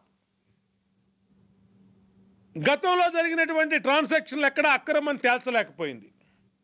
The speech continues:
కేవలం రెండు వేల పద్నాలుగులో కొత్త ప్రభుత్వం ఏర్పడి, శివరామకృష్ణన్ కమిటీ ఇచ్చి, రిపోర్ట్ ఇచ్చి, అమరావతిని రాజధానిగా ప్రకటించేటప్పటికి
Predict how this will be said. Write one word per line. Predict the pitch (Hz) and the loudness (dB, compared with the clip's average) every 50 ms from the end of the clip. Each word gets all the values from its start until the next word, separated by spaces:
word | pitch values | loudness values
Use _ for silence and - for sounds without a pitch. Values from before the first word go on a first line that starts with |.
| _ _ _ _ _ _ _ _ _ _ _ _ _ _ _ _ _ _ _ _ _ - - _ - - - _ _ _ _ _ _ _ _ - - | _ _ _ _ _ _ _ _ _ _ _ _ _ _ _ _ _ _ _ _ _ -20 -20 _ -20 -20 -20 _ _ _ _ _ _ _ _ -4 0
కేవలం | 233 285 349 359 370 359 349 359 359 370 403 494 - _ _ _ _ _ _ _ _ _ _ _ _ _ _ _ _ _ _ _ _ _ _ - | 0 2 2 2 0 0 0 -2 -2 -4 -6 -10 -16 _ _ _ _ _ _ _ _ _ _ _ _ _ _ _ _ _ _ _ _ _ _ -2
రెండు | 180 240 294 339 349 339 | -2 -2 0 0 0 0
వేల | 339 339 330 330 311 - | 2 2 2 0 0 -2
పద్నాలుగులో | 269 285 269 - 330 330 330 320 320 320 320 302 254 - _ _ _ _ _ _ _ _ _ _ _ _ _ _ _ _ _ _ _ _ _ _ _ _ _ _ _ _ _ _ _ _ _ _ _ _ _ _ _ _ _ _ _ _ _ _ _ _ _ _ _ _ _ _ _ - | -2 -4 -4 -2 -2 0 0 0 0 0 -2 -2 -4 -6 _ _ _ _ _ _ _ _ _ _ _ _ _ _ _ _ _ _ _ _ _ _ _ _ _ _ _ _ _ _ _ _ _ _ _ _ _ _ _ _ _ _ _ _ _ _ _ _ _ _ _ _ _ _ _ 0
కొత్త | 233 277 285 - 370 339 370 | 0 0 2 2 0 0 0
ప్రభుత్వం | 359 339 339 339 269 - 330 294 285 | 0 -2 -2 -4 -6 -2 0 2 2
ఏర్పడి, | 294 330 - 339 294 294 320 359 381 _ _ _ _ _ _ _ _ _ _ _ _ _ _ _ _ _ _ _ _ - | 0 0 0 -2 -2 0 -2 -4 -4 _ _ _ _ _ _ _ _ _ _ _ _ _ _ _ _ _ _ _ _ -8
శివరామకృష్ణన్ | - - 277 311 339 339 349 359 349 302 330 320 - 359 339 311 247 302 | -2 0 0 2 4 2 2 2 0 -4 -8 -6 -2 -2 -2 0 0 0
కమిటీ | 294 302 330 311 339 330 311 | 0 0 0 2 2 2 2
ఇచ్చి, | 269 - - 311 339 403 254 220 | 0 -2 -2 -2 -2 -2 0 -2
రిపోర్ట్ | 240 - 330 311 311 311 302 269 | -2 0 0 0 0 0 -4 -8
ఇచ్చి, | - - 294 311 359 392 _ _ _ _ _ _ _ _ _ _ _ _ _ _ _ - 202 220 | -6 -4 -2 -2 -2 -4 _ _ _ _ _ _ _ _ _ _ _ _ _ _ _ -4 -2 0
అమరావతిని | 254 285 330 349 349 349 339 330 330 349 330 330 311 | 2 2 2 2 4 2 2 0 0 -2 0 0 2
రాజధానిగా | 277 269 302 311 285 339 320 320 320 311 294 | 2 2 0 0 0 0 0 0 0 0 -2
ప్రకటించేటప్పటికి | 285 - 277 277 269 233 294 190 - 285 254 269 226 - - 285 - 294 285 | 0 0 -2 -4 -2 -4 -8 -6 -4 -2 -2 -2 -2 -2 -4 0 2 2 4